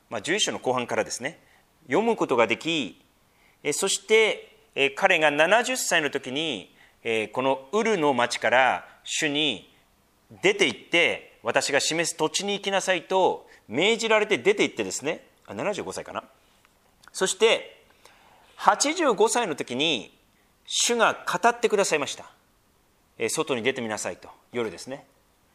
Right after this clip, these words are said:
そして、ほ-、「空の星を数えてごらんなさい」と。「あなたの子孫はこのようになる」と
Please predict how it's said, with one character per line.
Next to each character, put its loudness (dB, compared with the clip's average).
そ -6
し -10
て、 -4
ほ-、 -4
「空 4
の 0
星 -6
を 0
数 0
え 0
て -4
ご -2
ら 2
ん -4
な -4
さ -8
い」 -10
と。 -20
「あ 4
な 4
た 2
の 0
子 -4
孫 0
は 2
こ -2
の 0
よ 2
う 0
に -4
な 2
る」 -6
と 2